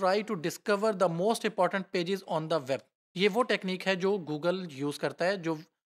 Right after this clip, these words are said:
which is of course one of the most important या one of the most used search engine on the internet। दूसरी जो टेक्निक है that is related to hubs and authorities। अच्छा, अब ये hubs and authorities जो है ये क्या करती है? This is more detailed evaluation of the importance of web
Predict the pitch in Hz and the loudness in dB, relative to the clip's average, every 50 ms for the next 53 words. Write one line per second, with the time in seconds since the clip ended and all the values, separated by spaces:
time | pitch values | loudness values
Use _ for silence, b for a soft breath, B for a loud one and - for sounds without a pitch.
0 | _ - 170 156 - 196 175 175 165 - - 190 185 170 175 170 165 165 160 165 | _ -8 -6 -4 -2 0 2 2 2 2 2 0 0 2 2 0 0 2 0 0
1 | 156 160 165 175 185 196 202 190 - - - - - _ _ _ _ _ _ - | 0 0 0 0 0 0 0 -2 -4 -6 -14 -20 -20 _ _ _ _ _ _ -4
2 | 196 165 147 - 175 170 170 - 185 180 175 180 175 165 170 175 175 170 156 175 | -4 -2 2 4 6 6 6 4 2 0 2 2 0 2 2 0 0 0 -2 -2
3 | 160 151 156 170 190 196 - - 208 175 147 135 147 175 190 208 196 - - - | -2 0 0 0 0 0 -2 -4 -6 -8 -6 -4 -2 0 0 0 0 -2 -6 -12
4 | _ _ - - - - 208 208 - 185 165 170 175 - - 165 143 143 143 135 | _ _ -18 -6 0 0 0 0 0 -4 -4 -4 -4 -4 -4 -4 -4 -2 -4 -4
5 | 127 - 139 123 120 117 - - _ _ _ _ _ _ _ _ _ - 160 202 | -4 -6 -6 -6 -8 -12 -14 -16 _ _ _ _ _ _ _ _ _ -2 0 0
6 | 220 214 247 262 247 233 247 214 226 202 208 208 196 226 220 208 160 165 170 180 | 2 2 0 -2 0 0 2 2 2 0 0 -2 0 0 0 2 2 2 2 2
7 | 180 214 185 185 180 180 180 180 175 208 180 202 175 - - 190 190 185 - 214 | 0 -2 -6 -4 -4 -2 -2 -2 -2 -4 -6 -6 -2 2 2 2 2 2 0 -2
8 | 196 175 165 143 - - 131 123 117 143 127 - - - _ _ _ _ _ - | -2 -2 -4 -4 0 0 0 0 -2 -6 -10 -10 -12 -16 _ _ _ _ _ -2
9 | 185 - - - 202 190 220 220 175 190 202 202 226 240 233 233 233 233 - 196 | -2 0 0 0 0 0 0 0 2 2 2 2 2 0 0 0 -2 -2 -4 -4
10 | - 196 190 190 185 214 220 226 214 226 202 185 190 180 185 214 202 226 202 202 | 0 2 0 2 0 -2 -6 -4 -2 -2 -2 -2 -2 -2 -4 -2 -2 -2 -2 -2
11 | 175 - - 190 202 196 170 185 180 - 202 175 170 170 190 214 214 185 190 185 | -4 -4 -2 -4 -4 -2 -4 -4 -4 -2 -4 -2 -2 0 2 2 2 0 0 -2
12 | - 196 208 220 220 208 175 175 170 160 - - 196 190 180 165 175 180 170 160 | 0 0 0 2 2 0 0 0 -2 -2 -2 -2 -2 -2 -2 0 0 -2 -2 0
13 | - 170 165 156 - _ - - 202 196 190 - 196 180 - - 151 165 | 0 -2 -2 -2 -4 _ -4 -4 -4 -2 -2 -2 -2 -2 -2 0 -2 -2